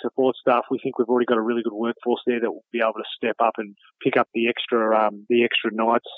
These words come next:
and the extra program. Um, when it comes to other general support staff, I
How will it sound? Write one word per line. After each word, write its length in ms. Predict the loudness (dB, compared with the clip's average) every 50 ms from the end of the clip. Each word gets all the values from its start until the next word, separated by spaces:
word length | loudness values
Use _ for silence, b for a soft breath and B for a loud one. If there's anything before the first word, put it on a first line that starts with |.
| -8 -8
and 160 | -6 -4 -2
the 100 | 0 0
extra 260 | 0 0 -4 -6 -8 -2
program. 580 | 2 4 4 4 6 6 6 6 4 4 0 B B B B B B B B -2 2
Um, 520 | 2 4 4 4 2 2 0 -4 -6 -8 -10 B B B B B B B B B
when 160 | 0 2 2
it 80 | 4 4
comes 200 | 2 0 0 0 -4 0
to 260 | 4 4 6 6 6 4
other 220 | 4 4 4 2 4 4
general 220 | 2 2 2 0 -4
support 360 | -6 -8 -2 2 2 2 2 0 0
staff, 340 | 0 2 2 2 0 -2 -2 -2 -6 -4
I 120 | 0 0